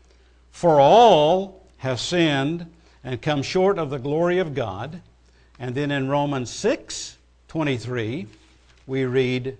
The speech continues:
this, "For the wages of sin is death,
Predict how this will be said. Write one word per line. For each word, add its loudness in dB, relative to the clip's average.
this, -6
"For -2
the 0
wages 2
of -2
sin 2
is -2
death, -2